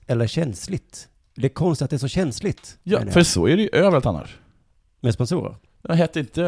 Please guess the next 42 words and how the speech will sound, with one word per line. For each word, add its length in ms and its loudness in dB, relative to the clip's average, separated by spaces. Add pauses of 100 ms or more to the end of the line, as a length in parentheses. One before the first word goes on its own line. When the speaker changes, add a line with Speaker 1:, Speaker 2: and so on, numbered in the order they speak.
(220)
Speaker 2:
eh, 380 -2 (400)
Championships 680 -4
League 220 -2
eller 160 -6
vad 80 -4
de 60 -6
heter. 300 -10 (580)
Speaker 1:
Champions 520 -4
League? 320 -2 (380)
Speaker 2:
Nej, 260 0
men 80 2
det 60 0
är 40 -2
det 140 2
som 120 -4
är 340 0 (380)
under 560 0 (120)
Premier 240 -4
League. 180 -8 (840)
Speaker 1:
Jaha, 240 -4
Championship. 680 -6
Speaker 2:
Heter 80 -4
det 80 0
så 80 2
här, 280 -4
heter 140 0
det 140 -2
Coca-Cola? 840 -4 (360)
Speaker 1:
Barclay. 800 -4 (220)
Speaker 2:
Men 180 0
Barclay 300 4
var 60 2
kuppen 380 -2
väl? 160 -12 (540)
Speaker 1:
Ja, 200 -2
skitsamma, 320 -4
nu 100 -4
kan 100 -4
Speaker 2:
Men 60 2
Speaker 1:
vi 60 0
Speaker 2:
Premier 200 2
League 140 0